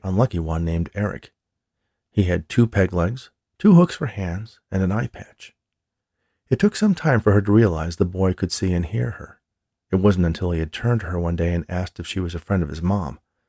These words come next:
She told him that she wasn't, that she used to live in the house and was happy to see a new family making it their home. So far, Danny was the only one who could see or hear Maureen. She had tried talking to the other members of the family,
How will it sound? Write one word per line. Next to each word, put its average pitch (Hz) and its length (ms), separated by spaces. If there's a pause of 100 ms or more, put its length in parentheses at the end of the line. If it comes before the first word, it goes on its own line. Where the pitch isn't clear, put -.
(460)
She 147 140
told 208 180
him 208 100
that 175 140
she 175 100
wasn't, 165 460
that 92 180
she 110 140
used 107 360
to 110 40
live 117 220
in 98 80
the - 180
house 87 320
and 107 160
was 117 140
happy 123 260
to 143 80
see 147 200
a 139 60
new 147 140
family 107 420
making 101 380
it 90 180
their 95 140
home. 101 340 (960)
So 98 220
far, 78 400 (400)
Danny 98 240
was 85 160
the 90 160
only 98 180
one 85 220
who 82 80
could - 160
see 104 260
or 80 140
hear 90 320
Maureen. 82 480 (720)
She - 160
had 117 80
tried 127 260
talking 131 380
to 98 80
the 98 160
other 95 120
members 95 320
of 85 60
the 80 60
family, 98 500